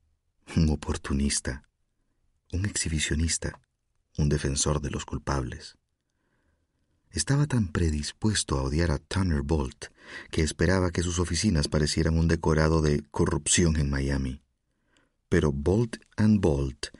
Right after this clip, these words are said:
era justo lo contrario. Un entorno digno, elegante, procesal. Tras las inmaculadas puertas de cristal, individuos bien vestidos paseaban atareadamente entre despachos.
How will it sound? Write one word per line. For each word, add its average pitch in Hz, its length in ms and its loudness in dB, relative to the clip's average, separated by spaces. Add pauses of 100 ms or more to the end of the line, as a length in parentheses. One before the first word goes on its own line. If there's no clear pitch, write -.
(220)
era 82 180 0
justo - 460 -2
lo 87 100 2
contrario. 82 640 -2 (640)
Un 76 140 2
entorno 69 440 0
digno, 71 560 0
elegante, 71 760 -2 (200)
procesal. 71 760 -2 (880)
Tras 90 220 2
las 87 160 2
inmaculadas 95 640 2
puertas 113 380 2
de 110 80 2
cristal, 73 540 0 (380)
individuos 80 880 4
bien 71 180 0
vestidos 71 560 0
paseaban 73 520 2
atareadamente 73 760 0
entre 71 220 -2
despachos. 73 640 -4